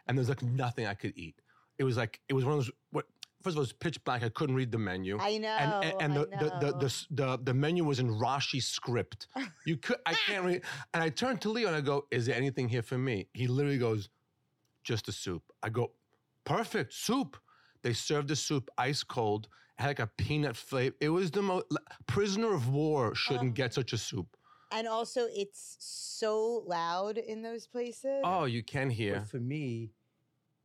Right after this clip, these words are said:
Speaker 3: that's my situation typically, which is why I never eat off of whatever the menu has, right? I'm always looking for, like, the ch-, the children's menu, okay?
Speaker 1: <laughs>
Speaker 3: Where I could get, like, a macaroni and cheese,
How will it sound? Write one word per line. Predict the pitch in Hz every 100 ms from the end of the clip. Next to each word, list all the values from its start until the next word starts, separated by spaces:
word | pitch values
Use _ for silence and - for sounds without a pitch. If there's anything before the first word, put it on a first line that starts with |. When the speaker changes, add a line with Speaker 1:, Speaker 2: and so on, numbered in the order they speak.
| -
Speaker 3:
that's | 151 170
my | 165 139
situation | - 131 131 120 123 120 110
typically, | 170 - - 78 67 _ _ _ _
which | 123 -
is | 107
why | 120 117 113 104 92 _ -
I | 143
never | 127 135 117 92 87 _ -
eat | 104 85 _ _
off | 101 95 -
of | 87 76
whatever | 92 101 95
the | 92
menu | 87 85 76
has, | - 71 65 - - _ _ -
right? | 92 - 98
I'm | 98
always | 120 139 117
looking | 113 113 98
for, | 104
like, | 90 85 80 _ _ _ -
the |
ch-, | 95 - -
the | 117
children's | - 143 107 90 85
menu, | 80 73 69 _ _ _ - 98
okay? | 104 127 110 165
Speaker 1:
<laughs> | -
Speaker 3:
Where | 170 117
I | 113
could | 113 156 95
get, | 123 117
like, | 113 104
a | 101
macaroni | 95 120 120 110 117 135 131 120
and | 107
cheese, | - 123 117 113 110 101